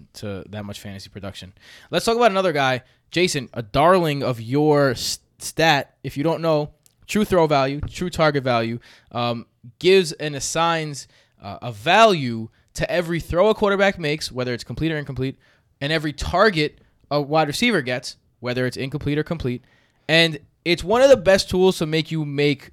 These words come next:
start-sit decisions. Because all of a sudden, when you have a guy who, let's say someone struggles against a guy with Kenny S-, t-, Kenny Stills type, um, I don't know, je ne sais quoi. Um, y-,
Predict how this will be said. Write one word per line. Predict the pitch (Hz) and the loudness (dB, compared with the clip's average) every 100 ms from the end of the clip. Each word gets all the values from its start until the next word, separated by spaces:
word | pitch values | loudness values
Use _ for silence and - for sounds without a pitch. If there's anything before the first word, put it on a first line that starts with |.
| _ | _
start-sit | - - 165 160 - - 160 | -12 0 2 2 0 -4 -4
decisions. | 156 - 123 98 90 - - _ - | -6 -8 -10 -10 -16 -20 -20 _ -10
Because | - 190 | 2 2
all | 185 226 | 6 6
of | 254 | 6
a | |
sudden, | 247 254 254 170 170 - _ _ _ _ | 6 4 4 4 -2 -14 _ _ _ _
when | 147 180 | 0 2
you | 170 | 4
have | 185 185 | 4 4
a | 165 | 2
guy | 160 208 185 165 160 - _ | 6 6 6 4 -2 -12 _
who, | - 180 170 160 - _ _ _ - | -4 0 0 -2 -10 _ _ _ 0
let's | 170 185 | 0 2
say | 202 | 0
someone | 185 190 180 170 | -2 -2 -4 -6
struggles | - 196 190 175 170 156 | 0 4 4 4 0 -2
against | 151 160 156 | -4 -2 -2
a | 139 | -4
guy | 143 151 | 2 2
with | 156 143 | 2 0
Kenny | - 165 160 | -4 -4 -2
S-, | - - _ _ - | -4 -6 _ _ -10
t-, | - | -10
Kenny | - 175 170 | -4 -2 0
Stills | 156 - 175 160 156 - | -4 -2 2 2 2 -8
type, | - 160 156 - _ _ _ - | 0 2 2 -4 _ _ _ -8
um, | 120 117 110 98 - _ _ _ _ _ _ _ _ | -4 -2 -4 -8 -18 _ _ _ _ _ _ _ _
I | 117 | -10
don't | 110 | -6
know, | 98 | -6
je | 104 151 | -2 0
ne | 139 | 0
sais | 135 | -2
quoi. | 113 160 147 _ - - - | 0 0 -2 _ -20 -20 -4
Um, | 139 151 147 143 147 | 6 6 8 4 -2
y-, | 139 | -10